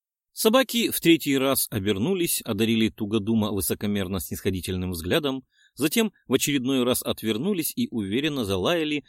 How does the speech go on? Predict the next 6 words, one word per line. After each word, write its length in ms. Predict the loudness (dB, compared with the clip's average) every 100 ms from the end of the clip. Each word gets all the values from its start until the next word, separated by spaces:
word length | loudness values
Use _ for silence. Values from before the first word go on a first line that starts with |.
| -20 -4
в 80 |
противоположном 760 | 0 2 2 2 2 0 0 -2
направлении. 840 | -4 -2 -2 2 0 0 -6 -10 _ _ _ _ _ _ _ -6
«Ну 280 | 0 2 2
хорошо, 720 | 0 -2 -2 0 0 0 -4
ведите», 560 | -2 0 0 -4 -4